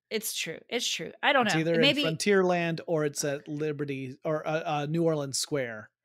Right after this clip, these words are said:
Speaker 1: Listen, maybe I'm just wishful thinking and making up my own memories. Uh, it's
Speaker 2: <laughs>
Speaker 1: entirely possible.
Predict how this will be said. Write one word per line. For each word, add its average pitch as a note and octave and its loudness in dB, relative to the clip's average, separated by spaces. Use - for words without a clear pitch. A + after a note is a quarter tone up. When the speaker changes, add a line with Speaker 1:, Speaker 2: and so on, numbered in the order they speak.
Speaker 1:
Listen, A3 -2
maybe A3+ 2
I'm A3+ 4
just A3 -2
wishful G3 -4
thinking E3+ -10
and E3 -6
making E3+ -10
up - -10
my D#3+ -6
own E3 -10
memories. C#3+ -12
Uh, F#3+ 6
it's G3 2
Speaker 2:
<laughs> - -
Speaker 1:
entirely G#3+ 2
possible. G#3 4